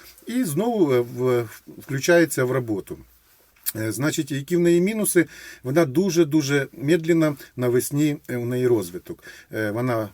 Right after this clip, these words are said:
помірно розвивається, медленно, медленно, медленно, але на основний взяток вона вже має велику силу і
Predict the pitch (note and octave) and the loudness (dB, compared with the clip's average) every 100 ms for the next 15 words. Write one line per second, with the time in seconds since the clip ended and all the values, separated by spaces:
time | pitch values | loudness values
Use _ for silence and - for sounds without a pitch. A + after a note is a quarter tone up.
0 | _ - C3 C3 G#2+ G#2+ G#2 G#2+ C#3 G#3 | _ -4 0 0 0 -2 -2 -2 2 4
1 | G#3+ - E3+ D#3 E3 D3+ D3+ C#3+ C3 B2+ | 2 0 2 4 2 0 0 0 -2 -2
2 | B2+ F#3 G#3 G3+ G3+ B2 C#3 C#3 C3 B2 | 0 0 0 -2 0 0 0 0 -2 -2
3 | B2+ B2+ B2 A2 F#3+ G3 F#3 - - - | -2 -2 -2 2 2 2 -2 -6 -20 -14
4 | - A#2 D3 D3+ A#2 B2+ C3 B2+ A2+ B2+ | -6 0 2 2 2 0 0 0 2 2
5 | A#2+ A2 A2 - F#3+ F#3+ F3 D3 D3+ | 2 0 -2 2 4 4 2 0 0